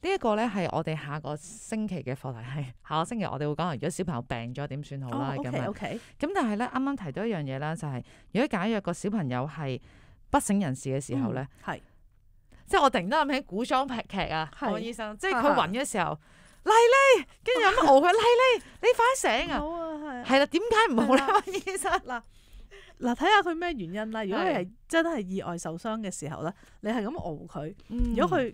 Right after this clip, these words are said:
Speaker 2: 真係萬一，誒，譬如個頸受傷嘅，
Speaker 1: 嗯。
Speaker 2: 即係好似譬如出邊街撞車先算啦，
Speaker 1: 嗯。
Speaker 2: 誒，或者佢撞親，
Speaker 1: 嗯。
Speaker 2: 咁如果你熬佢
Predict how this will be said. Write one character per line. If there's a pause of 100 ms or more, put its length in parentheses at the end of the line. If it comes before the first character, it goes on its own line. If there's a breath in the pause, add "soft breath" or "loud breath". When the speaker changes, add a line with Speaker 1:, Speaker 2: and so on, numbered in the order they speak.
Speaker 2:
真
係
萬
一，
誒， (280)
譬
如
個 (100)
頸
受
傷
嘅，
Speaker 1:
嗯。
Speaker 2:
即
係
好
似
譬
如
出
邊
街 (140)
撞
車
先
算
啦，
Speaker 1:
嗯。
Speaker 2:
誒，
或
者
佢 (120)
撞
親， (200 loud breath)
Speaker 1:
嗯。
Speaker 2:
咁
如
果
你
熬 (160)
佢